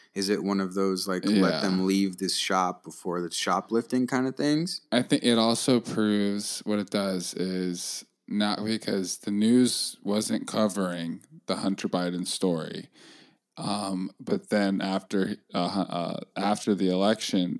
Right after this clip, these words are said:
Speaker 2: they were, now they are covering it. And I think if General Barr would have announced that he's being investigated, they wouldn't have, they wouldn't have been able to expose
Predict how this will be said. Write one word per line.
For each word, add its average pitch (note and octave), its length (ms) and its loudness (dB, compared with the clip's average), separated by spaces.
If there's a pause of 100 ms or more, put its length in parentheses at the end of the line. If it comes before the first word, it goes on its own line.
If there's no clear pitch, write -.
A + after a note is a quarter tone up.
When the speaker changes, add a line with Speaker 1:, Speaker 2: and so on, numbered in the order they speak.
Speaker 2:
they F#2 120 2
were, F#2 240 2
now G#2 260 2
they G2 100 2
are G2+ 220 4
covering - 640 -4
it. - 240 -12 (640)
And G#2 120 4
I G2+ 60 6
think G#2 320 2
if F#2 180 2
General G#2 320 6
Barr G2+ 320 6
would F#2 220 6
have F2+ 260 -2
announced F2+ 440 0
that F#2+ 200 -2
he's G2+ 200 -6
being F#2 340 2
investigated, F#2+ 800 2
they G2 100 4
wouldn't G2 220 4
have, F2+ 160 -2 (320)
they F#2+ 160 2
wouldn't G2 200 4
have F#2+ 80 2
been F#2+ 140 0
able F#2 160 0
to - 100 -4
expose - 760 0